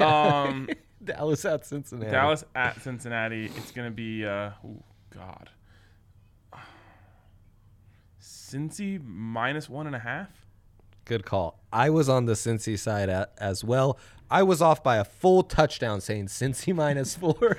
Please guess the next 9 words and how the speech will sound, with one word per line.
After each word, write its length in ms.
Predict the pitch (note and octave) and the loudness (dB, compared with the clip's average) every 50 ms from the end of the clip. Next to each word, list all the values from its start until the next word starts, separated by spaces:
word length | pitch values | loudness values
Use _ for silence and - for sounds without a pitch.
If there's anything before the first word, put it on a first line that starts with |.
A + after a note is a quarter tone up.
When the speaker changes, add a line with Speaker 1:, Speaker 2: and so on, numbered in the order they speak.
| - - F4+ - - - C4+ B3+ | -2 -6 -6 -6 -6 -8 -10 -10
Speaker 1:
<laughs> 340 | - - - - - - | -10 -12 -16 -20 -16 -6
Tis 500 | - - - C#4+ D4 D4+ C#4+ B3+ G3 F3 F3 - - - - _ | 2 4 6 8 10 10 10 8 8 4 0 -2 -8 -14 -14 _
Cowboys 500 | - - A3 A3 A#3+ A3+ A#3+ A#3 A3 F#3 | 2 6 6 8 8 8 8 6 6 6
minus 340 | F#3 F#3 F#3 E3+ E3 D#3 - | 4 4 4 4 2 0 -4
three 200 | - F3 F3+ F3 | -4 -4 -2 0
and 80 | D#3 C#3 | 0 2
a 60 | C3+ | 0
half. 240 | C#3 A#2+ A2 G2 - _ _ _ _ _ _ _ _ _ _ _ _ _ _ _ _ _ _ _ | 0 -2 -4 -6 -10 _ _ _ _ _ _ _ _ _ _ _ _ _ _ _ _ _ _ _
Speaker 2:
Oh. 260 | B2+ C3 D3 D#3 C3+ | -10 -10 -8 -8 -10